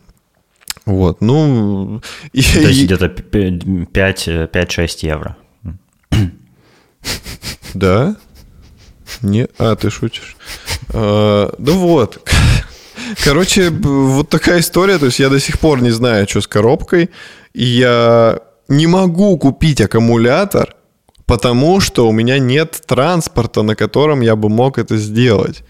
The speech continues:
Speaker 2: А-, автобус?
Speaker 1: Я
Speaker 2: Метро?
Speaker 1: не, я не хочу нести с собой аккумулятор.
Speaker 2: Uber.
Speaker 1: Он очень тяжёлый. У меня есть такой вариант: доехать на самокате до города, взять делимобиль,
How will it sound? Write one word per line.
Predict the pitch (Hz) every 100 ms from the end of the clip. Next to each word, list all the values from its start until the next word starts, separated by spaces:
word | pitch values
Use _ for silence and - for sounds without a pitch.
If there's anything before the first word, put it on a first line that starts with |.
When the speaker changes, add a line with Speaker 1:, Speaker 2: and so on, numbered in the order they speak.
| _ -
Speaker 2:
А-, | 175 175
автобус? | 170 - 98 110 - - - - - - - - - - -
Speaker 1:
Я | 123 151 151
Speaker 2:
Метро? | 170 170 - -
Speaker 1:
не, | 135
я | 151
не | 175 180
хочу | 190 180 202
нести | 196 185 - -
с | 175
собой | - 147 139 135
аккумулятор. | 139 143 139 139 120 98 - -
Speaker 2:
Uber. | 113 110 110 104 101 - _
Speaker 1:
Он | 117 127
очень | 139 139 -
тяжёлый. | 127 120 131 117 - - - -
У | 123
меня | 143 185
есть | 190 -
такой | 170 180
вариант: | 165 160 175 190 185
доехать | 120 127 139 139 135
на | 120
самокате | 120 123 117 113 131 123 104
до | 113
города, | 107 139 151 123
взять | 107 110 113 107
делимобиль, | 107 107 104 104 113 135 147